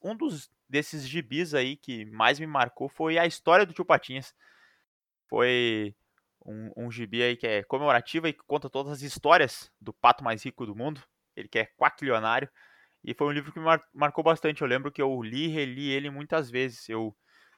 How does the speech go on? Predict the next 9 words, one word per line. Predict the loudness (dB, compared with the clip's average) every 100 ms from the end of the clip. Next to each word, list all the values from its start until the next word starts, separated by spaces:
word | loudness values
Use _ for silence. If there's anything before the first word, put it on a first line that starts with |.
| _ _ _
sempre | -4 -2
comprava | -4 4 6 8 6 4
os | 0
gibis | -8 -8 -8
no | -10
sebo, | -10 -4 0 0 0 -4 -6 -16 -20 _ _ -2
e |
aí | -2 0
depois | -4 0 0 0 -6 -14